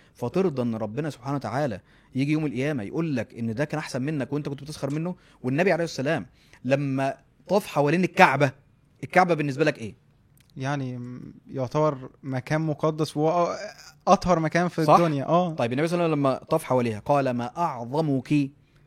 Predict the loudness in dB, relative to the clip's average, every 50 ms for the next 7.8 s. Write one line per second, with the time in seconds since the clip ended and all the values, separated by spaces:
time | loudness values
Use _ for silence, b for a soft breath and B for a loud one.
0 | b _ -8 -6 -6 -2 2 4 4 4 2 -2 -4 -2 -2 -2 -2 -2 -6 -2
1 | -2 -2 -2 0 2 4 4 4 4 2 -6 -8 -10 -20 _ _ _ _ _ _
2 | _ _ _ _ _ _ _ _ _ _ _ _ _ _ _ -4 -2 2 2 2
3 | 0 0 -4 -8 -8 -8 -8 -4 -4 -4 -2 -2 -4 -6 -6 -6 -6 -4 -2 -2
4 | -2 -4 -4 0 2 2 2 2 0 -6 _ _ _ _ _ 0 2 2 2 2
5 | 0 0 -2 -4 -4 -4 -4 -4 -4 -4 -2 -2 -2 -2 -2 -6 -8 -10 -14 -18
6 | -20 -20 _ _ _ _ _ _ _ _ _ _ -18 -14 -12 -12 -12 -12 -12 -14
7 | -14 -16 -16 -18 -20 -20 -20 -16 -10 -2 0 2 4 4 2 2